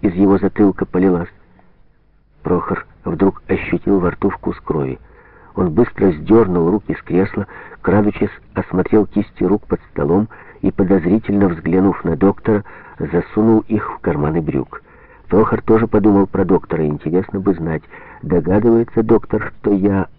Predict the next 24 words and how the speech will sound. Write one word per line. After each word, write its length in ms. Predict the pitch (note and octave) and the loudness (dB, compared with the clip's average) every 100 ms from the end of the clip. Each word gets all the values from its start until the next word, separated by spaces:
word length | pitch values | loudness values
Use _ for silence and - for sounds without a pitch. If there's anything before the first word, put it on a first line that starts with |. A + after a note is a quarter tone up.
| - | 0
убил 480 | G2 F2 F#2 F2 - | 0 2 0 0 -4
Савоську, 720 | - F2 E2+ D#2 - - E2+ - | -4 -2 0 -4 -6 -2 -2 -2
или 160 | - F2 | -2 0
ему 260 | E2+ E2+ F2 | 0 0 -2
на 120 | D#2 | -4
самом 300 | - G#2 G#2 | -2 0 0
деле 180 | G2+ G2+ | 2 0
про 140 | G2 G2 | 0 -2
это 200 | F#2+ F#2 | -2 -2
неизвестно. 720 | F#2+ F#2 E2 F2+ - - - _ - _ _ _ _ _ - - | -2 -2 0 -2 -4 -12 -12 _ -20 _ _ _ _ _ -20 -8
Прошло 340 | F2 F#2 - C3+ | -4 -2 2 4
несколько 440 | B2 - C3+ A2+ | 2 0 -4 -4
дней. 400 | C#2+ C#2 C2 - _ _ _ _ _ _ - - - | -4 -8 -10 -12 _ _ _ _ _ _ -20 -20 -4
Прохор 320 | - D#3 D#3 | 0 2 2
Петрович 480 | - - - F3 - | 2 2 6 6 4
поехал 440 | - A2 B2 C3+ C3+ | 2 6 6 6 4
на 120 | C3 | 4
работы. 500 | A2 D2 D2 - - - - - - | 2 2 0 -2 -8 -12 -20 -20 -6
Проезжая 540 | F#2+ A2+ B2 C3 D3 C3 | 2 4 6 6 6 6
мимо 260 | C3 A#2+ | 6 6
башни, 360 | G#2+ A2 - G#2 | 4 0 0 0
глядя 320 | F2+ F2+ F2 | 2 2 4
в 80 | D#3 | 4
оба, 240 | B2 C3+ | 4 2